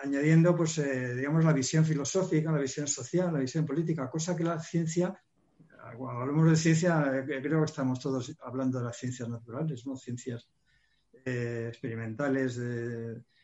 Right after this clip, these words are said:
o científico, lo que se llama por científico, ¿no? Entonces, bueno, pues es, eh, la, yo creo que el pensamiento se, se caracteriza por lo que a veces se llama, pues, la,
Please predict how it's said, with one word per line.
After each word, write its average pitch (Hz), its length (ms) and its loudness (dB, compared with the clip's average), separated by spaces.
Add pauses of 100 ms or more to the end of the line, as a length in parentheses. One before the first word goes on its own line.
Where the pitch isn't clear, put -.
(280)
o 135 80 -8
científico, 127 640 -4
lo 123 140 -8
que 120 60 -8
se 127 80 -10
llama 117 260 -8
por 117 140 -12
científico, - 540 -20
¿no? - 180 -18 (600)
Entonces, 160 440 4
bueno, 170 300 2
pues 139 160 -2
es, 156 180 -2
eh, 135 560 -4
la, 147 580 -4
yo 160 200 4
creo 180 200 6
que 165 60 4
el 170 100 6
pensamiento 165 680 6
se, 160 360 2
se 151 140 -6
caracteriza 147 500 0
por 160 120 2
lo 143 60 -2
que 135 60 0
a 135 40 2
veces 139 200 0
se 131 120 0
llama, 131 280 0
pues, 120 140 -8
la, 113 160 -10